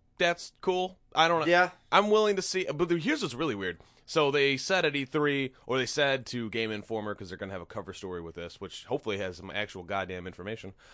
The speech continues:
Speaker 1: Um, which, not to say E A didn't have any information for it. It was, it was really weird. The whole Anthem thing during the
Speaker 2: Yes.
Speaker 1: press conference
Speaker 2: Yes,
Speaker 1: was
Speaker 2: it
Speaker 1: fucking
Speaker 2: was.
Speaker 1: bizarre. I'm like, "Did you not bring enough B-roll?"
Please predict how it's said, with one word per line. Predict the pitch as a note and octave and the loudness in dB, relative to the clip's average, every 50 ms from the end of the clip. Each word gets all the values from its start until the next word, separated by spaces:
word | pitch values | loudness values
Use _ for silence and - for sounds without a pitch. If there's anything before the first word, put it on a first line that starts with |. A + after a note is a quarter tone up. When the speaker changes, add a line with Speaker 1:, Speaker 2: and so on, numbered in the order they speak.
| - - - - | -20 -14 -6 0
Speaker 1:
Um, | A2+ A#2 A2+ A2 A2 G#2+ G#2+ G2+ - _ _ _ _ _ _ _ _ _ _ _ - - - | 2 2 4 2 2 -2 -4 -8 -12 _ _ _ _ _ _ _ _ _ _ _ -10 -2 2
which, | E3 E3 E3 | 2 2 2
not | B2 D#3+ F#3 F#3+ D3+ | 2 2 2 0 0
to | C3 | 0
say | D#3 D3 | -4 -2
E | B2+ B2+ A#2+ | -2 0 0
A | A2+ | -2
didn't | A2 G#2 G2+ F#2+ | -2 -4 -6 -4
have | A#2 G#2+ G2+ F2+ | -4 -4 -4 -6
any | F#2 F2+ | -8 -10
information | F2 - F#2+ F#2 F2+ F2 - F2+ E2+ | -10 -10 -10 -10 -10 -10 -10 -12 -14
for | - F2+ F2 F2 | -10 -10 -8 -8
it. | E2+ - | -6 -4
It | A2+ | -4
was, | D3 D3+ D3 - - - - - | -4 -4 -6 -12 -18 -18 -10 -6
it | F3 | -4
was | C4+ - - G#3+ | -4 -2 -2 -2
really | D3 D#3+ F3+ D#3+ C#3+ | 0 0 0 0 -2
weird. | G#2+ F#2+ A#2+ B2+ A#2 G#2+ F#2+ | -6 -6 -6 -4 -4 -4 -6
The | B2 | -8
whole | D3+ F3 C#3+ A2 | -10 -10 -10 -10
Anthem | G#2 G#2+ A2 - - A2+ A2+ A2 | -8 -8 -8 -8 -8 -8 -8 -6
thing | - B2 A#2 A2+ A#2 A#2 _ _ _ _ _ | -6 -4 -4 -4 -6 -8 _ _ _ _ _
during | - A2+ A#2 A2+ | -4 -4 0 4
the | B2+ | 4
Speaker 2:
Yes. | B2+ A2 A2 A2 - | 4 4 4 2 0
Speaker 1:
press | B2 A2 | 0 -2
conference | A2 A2+ A#2+ | -2 0 4
Speaker 2:
Yes, | C3+ C#3+ D#3 D3+ D3+ - - | 8 8 8 8 6 4 0
Speaker 1:
was | |
Speaker 2:
it | B2+ A2 A2+ A#2 A2 G#2+ G#2 | -2 -2 0 0 2 2 0
Speaker 1:
fucking | G2+ F#2+ | -2 -4
Speaker 2:
was. | F#2+ - | -6 -8
Speaker 1:
bizarre. | A2 F#2+ F2+ F#2+ F#2 F#2 F2+ E2 D#2 D2+ - _ _ _ _ _ _ _ _ _ - | -8 -6 -4 -4 -2 -2 -2 -4 -6 -8 -10 _ _ _ _ _ _ _ _ _ -10
I'm | - A#2 | -6 -4
like, | A#2+ A#2 A2 | -4 -4 -4
"Did | A#2 A#2+ A2 | -4 -8 -8
you | B2 A#2+ G#2 | -8 -6 -2
not | B2 A#2+ C#3+ C3 A2 | -2 -2 -2 -2 -4
bring | A#2 A#2+ B2+ | -4 -4 -2
enough | B2 A2+ A#2 A#2+ A#2 - | -2 -2 -2 -2 -4 -4
B-roll?" | - A2 A2+ A#2+ C3 C#3 C#3+ D3 D#3+ D#3 | -6 -6 -4 -2 -2 -2 -2 -2 -4 -8